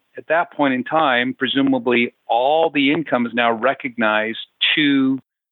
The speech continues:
the investors in the qualified opportunity zone fund. So if it was me and it was my L L C, then I'd have to pay tax on all that money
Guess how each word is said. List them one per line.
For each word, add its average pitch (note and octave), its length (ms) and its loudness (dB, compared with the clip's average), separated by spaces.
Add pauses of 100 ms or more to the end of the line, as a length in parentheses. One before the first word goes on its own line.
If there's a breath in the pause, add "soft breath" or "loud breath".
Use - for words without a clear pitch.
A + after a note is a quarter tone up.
the A#2+ 160 2
investors A2+ 560 0
in A2+ 100 -6
the A2+ 60 -8
qualified A2 540 0
opportunity A2+ 540 0
zone F#2 200 -4
fund. F2 280 -6
So G#2 100 -4
if - 100 -14
it G2+ 60 -6
was G2+ 200 -8
me A2 260 0
and G2+ 100 -2
it E2+ 60 -12
was F2+ 160 -10
my G#2+ 300 0
L G#2+ 180 0
L G2+ 240 0
C, C3+ 180 0
then G#2+ 140 -4
I'd A#2 120 0
have B2 140 -2
to - 80 -12
pay A2 120 -10
tax - 360 -4
on A2 60 -4
all F#2+ 100 2
that F#2 200 0
money F2+ 280 -6